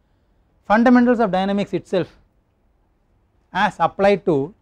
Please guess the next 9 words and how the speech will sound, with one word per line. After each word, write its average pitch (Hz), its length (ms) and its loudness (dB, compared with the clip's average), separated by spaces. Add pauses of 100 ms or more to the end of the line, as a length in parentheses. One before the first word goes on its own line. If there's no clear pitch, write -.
(320)
any 208 240 0
structural 175 400 -8
system. 120 320 -16 (340)
This 196 80 -2
is 190 60 -4
very 220 200 2
important 202 420 -2
to 165 60 -4
understand. 139 440 -10